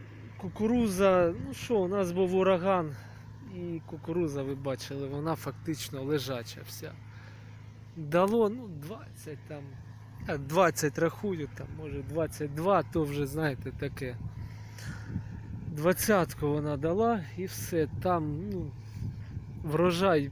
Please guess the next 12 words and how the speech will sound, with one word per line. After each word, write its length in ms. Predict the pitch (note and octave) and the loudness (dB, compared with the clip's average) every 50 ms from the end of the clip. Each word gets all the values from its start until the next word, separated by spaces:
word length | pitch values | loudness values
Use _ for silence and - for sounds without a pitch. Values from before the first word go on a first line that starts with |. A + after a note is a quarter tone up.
| - - - | -6 -6 0
просто 420 | F3+ F3 D3+ - - - D3+ C#3 | 2 2 2 2 -2 -4 -4 -2
лежить. 580 | C#3 D#3 E3 D3 B2 - C3 A#2+ G#2+ - - - - - - - - - - - - - - - - - - - | 0 0 0 0 0 -4 -4 -6 -6 -8 -12 -14 -14 -14 -14 -14 -14 -14 -14 -12 -12 -12 -10 -10 -10 -10 2 4
Тут 180 | A3+ A#3 - | 4 4 4
ситуація 1000 | - - A3 - - G#3+ G#3+ G#3+ G#3 G3+ F#3 - - - F#3+ F#3 F#3 F3+ F3 E3 D3 - - - - - | 4 2 2 2 6 6 8 10 10 8 8 6 2 4 6 8 8 8 8 6 6 2 -4 -10 -6 0
трошки 460 | - E3+ F3 E3 - - - - D#3+ | 4 6 6 6 6 4 4 4 4
інша. 680 | E3+ F#3 G3 F#3+ F3+ D#3 C#3 - - - C3 C3 B2+ - - - - - - - - - - - - - - - - - - - - - - - - - - - - - - - - - - - - - - | 4 6 4 4 4 2 0 -4 -4 -6 -6 -6 -8 -10 -14 -16 -18 -18 -16 -14 -12 -12 -12 -10 -10 -6 -4 -4 -4 -4 -2 -2 -2 -2 -2 -4 -6 -8 -8 -4 -4 -4 -4 -4 -6 -6 -6 -8 -6 -2 0
Трошки, 500 | D3+ D3+ D3 C3+ A#2+ - - - - C3 | 2 4 4 4 2 0 -2 -2 -2 -4
вона 440 | C3 C3+ C#3+ D3+ E3 E3+ E3 E3 D3+ | -2 -2 -2 0 0 2 2 2 2
не 180 | D3 D#3 D#3+ | 2 2 2
так 260 | - - D#3+ D3 C3 | 2 2 2 2 2
нібито 500 | C3+ B2+ B2+ B2 - - C3 - - C3+ | 2 0 0 -2 -2 -2 -4 -4 -2 -2
лежить. 500 | C3 C#3 C#3 B2+ B2+ C3 C3 - - - | -2 -2 -4 -4 -6 -6 -6 -6 -8 -8